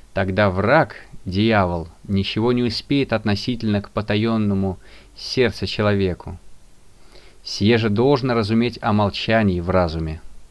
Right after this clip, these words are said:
Оно рождает в душе молчальника разные плоды духа. От уединения и молчания рождаются умиление и кротость.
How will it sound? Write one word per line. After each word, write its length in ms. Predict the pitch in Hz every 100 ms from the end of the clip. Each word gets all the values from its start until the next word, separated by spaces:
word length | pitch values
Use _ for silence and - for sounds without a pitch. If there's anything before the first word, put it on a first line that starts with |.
| - - - - - - - - - -
Оно 220 | 95 101
рождает 420 | 104 98 101 117 98
в 60 |
душе 320 | 90 101 123
молчальника 800 | 113 104 - 127 120 104 107 101 -
разные 400 | 113 117 92 101
плоды 320 | 101 107 110
духа. 420 | 104 107 - 82 80 - - - - - - - -
От 220 | 98 120
уединения 600 | 110 98 104 117 135 123
и 140 | -
молчания 680 | 107 98 92 - 113 143 104
рождаются 640 | 92 90 95 117 110 - 104
умиление 800 | 107 95 90 92 113 135 135 127
и 120 | 123
кротость. 760 | - 107 95 - - - -